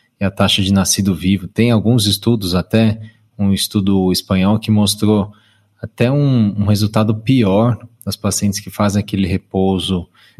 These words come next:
prolongado depois da transferência, mas a nossa orientação em geral não, não é, não é fazer esse repouso. Agora, sem dúvida, o processo da transferência, Carol, pode sim interferir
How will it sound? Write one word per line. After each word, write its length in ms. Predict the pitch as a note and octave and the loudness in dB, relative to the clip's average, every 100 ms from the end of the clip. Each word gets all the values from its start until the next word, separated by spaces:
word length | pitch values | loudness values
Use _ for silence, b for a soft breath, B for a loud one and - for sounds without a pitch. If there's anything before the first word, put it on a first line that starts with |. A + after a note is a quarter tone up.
| - | -8
prolongado 720 | - F#2+ F#2 E2+ E2+ G#2 G#2 | -2 0 2 0 0 2 0
depois 300 | F2+ - F#2+ | -2 -4 -4
da 80 | F2+ | -4
transferência, 880 | - F2+ - F2 E2+ G#2 B2+ - F#2 _ b b b b _ | -4 -6 -6 -4 -2 0 0 -2 -6 _ b b b b _
mas 680 | - G#2+ G#2+ A2 A2 - - | -2 0 2 2 2 0 -4
a 120 | F#3+ | -4
nossa 240 | C3 C3 - | -4 -2 0
orientação 400 | C3 B2 A#2+ C3 | 0 0 0 0
em 60 | |
geral 240 | A#2+ B2 B2 | 2 2 2
não, 300 | B2+ C3 - | 0 -2 -2
não 300 | A2+ A#2+ B2+ | -2 0 0
é, 280 | B2 A#2+ G#2+ | 0 0 0
não 280 | G2 A2+ A2+ | 0 2 2
é 180 | A2 | 0
fazer 420 | G#2+ - G2+ A2 G2+ | 0 -2 0 0 -2
esse 220 | A2+ A2+ | -2 0
repouso. 500 | A#2+ - F#2 F2 G2+ | -2 -2 -4 -2 -2
Agora, 400 | F#2+ G2+ G2 F#2+ _ b b b b b b _ | 0 2 0 -2 _ b b b b b b _
sem 380 | - - D3 E3+ | -6 0 2 2
dúvida, 680 | G2+ A#2+ A#2+ G2+ E2+ E2 - _ - | 2 0 0 -2 -2 -6 -10 _ -12
o 80 | |
processo 640 | G2 G#2+ G#2 - C3 D3 C#3+ | -10 -4 -2 -2 -2 -2 0
da 160 | A#2 | 0
transferência, 880 | A2 G#2+ G2 - F#2 F2 A2 A2+ - | 0 0 -2 -2 -2 0 0 0 -2
Carol, 280 | - F#2+ F2+ | -4 -2 -2
pode 400 | - A2 A#2+ C3 | 0 0 0 0
sim 240 | - A2+ | -2 0
interferir 720 | A#2+ A2+ A#2+ - G#2+ F2+ F#2+ | -2 -2 -4 -2 -4 -2 -2